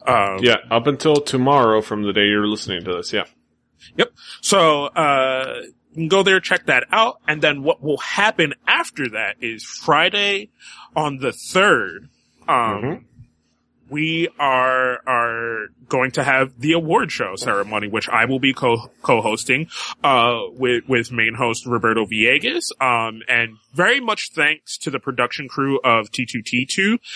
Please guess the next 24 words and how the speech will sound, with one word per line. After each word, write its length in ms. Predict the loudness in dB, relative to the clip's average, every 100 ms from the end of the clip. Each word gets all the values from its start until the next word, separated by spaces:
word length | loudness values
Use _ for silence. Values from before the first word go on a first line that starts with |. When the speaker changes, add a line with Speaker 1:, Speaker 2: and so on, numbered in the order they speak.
| -12 -10 -2
Speaker 1:
and 420 | 0 0 -2 -10
Blender 380 | -8 -4 -2 -2
M 200 | -2 -2
F, 340 | -2 -2 -4 -10 -2
um, 440 | 0 -2 -6 -16 _ _ _ _ _ _ _
two 400 | -4 2 2 2 -2 _ _ 0
awesome 440 | 2 2 0 -6 -8
freaking 580 | -14 -8 -4 -4 -6
dudes 420 | -4 0 0 -2 -4
who 180 | -4 -4
are 40 |
just, 340 | -4 -6 -4
like, 220 | 0 0 -2 -10 _ -12
masters 560 | -2 0 0 -2 -4
of 120 | -4
the 160 | -4 -4
internet, 380 | -2 0 0 0 -6 -14 -6
um, 320 | 0 2 2 0
Speaker 2:
Yeah. 80 |
Speaker 1:
who 340 | 0 0 0 -4 -4
have 360 | 0 0 -2 -4
been 240 | -6 -4 -4
in 140 |
the 80 | -2